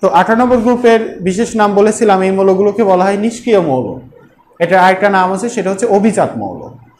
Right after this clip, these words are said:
তো আঠারো নম্বর গ্রুপের মৌলগুলোকে কেন নিষ্ক্রিয় মৌল বলা হয়, সেটা আমরা শিখব।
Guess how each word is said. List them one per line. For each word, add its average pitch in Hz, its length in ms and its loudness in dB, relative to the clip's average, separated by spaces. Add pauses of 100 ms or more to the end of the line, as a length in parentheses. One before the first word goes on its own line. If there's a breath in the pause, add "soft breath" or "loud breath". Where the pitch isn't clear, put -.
(180)
তো - 80 0
আঠারো 226 300 2
নম্বর 247 200 2
গ্রুপের 233 480 0
মৌলগুলোকে 208 580 0
কেন 214 240 2
নিষ্ক্রিয় 247 420 0
মৌল 202 240 4
বলা 175 240 4
হয়, 208 180 -2
সেটা 196 240 0
আমরা 165 180 -2
শিখব। 127 480 -6